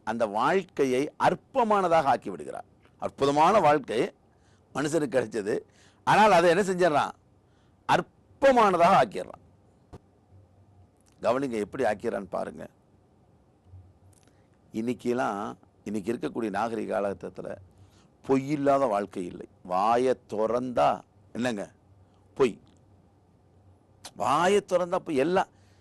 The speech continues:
சின்னவங்கள்ட்ட இருந்து, பெரியவங்கள்ட்ட இருந்து, தெரிஞ்சவங்கள்ட்ட இருந்து, தெரியாதவங்கள்ட்ட இருந்து, படிச்சவங்கள்ட்ட இருந்து, படிக்காதவங்கள்ட்ட இருந்து, எல்லாம் தீன தெரிஞ்சவங்களுடைய வாயில கூட பொய் வர ஆரம்பிச்சிருச்சு. இன்னைக்கு பொய்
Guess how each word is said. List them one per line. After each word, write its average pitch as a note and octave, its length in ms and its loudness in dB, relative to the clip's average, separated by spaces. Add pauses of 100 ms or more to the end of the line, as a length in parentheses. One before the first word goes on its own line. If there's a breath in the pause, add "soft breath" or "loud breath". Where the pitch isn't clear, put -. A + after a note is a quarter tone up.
(260 soft breath)
சின்னவங்கள்ட்ட C#3+ 540 0
இருந்து, C#3+ 240 -6
பெரியவங்கள்ட்ட D#3 500 2
இருந்து, D#3 200 -4 (100)
தெரிஞ்சவங்கள்ட்ட D#3+ 440 0
இருந்து, D#3+ 180 -4
தெரியாதவங்கள்ட்ட D#3+ 560 4
இருந்து, D#3+ 220 -2
படிச்சவங்கள்ட்ட D#3+ 460 0
இருந்து, D#3 180 -4
படிக்காதவங்கள்ட்ட E3 580 2
இருந்து, D#3 200 -6 (500 soft breath)
எல்லாம் C4 320 6
தீன A3+ 240 6 (140)
தெரிஞ்சவங்களுடைய A#3 560 4
வாயில A#3 300 6
கூட C4 100 8 (120)
பொய் B3+ 180 6
வர B3+ 100 8 (100)
ஆரம்பிச்சிருச்சு. G#3 500 0 (1080 loud breath)
இன்னைக்கு F#3+ 420 -2
பொய் G#3 280 2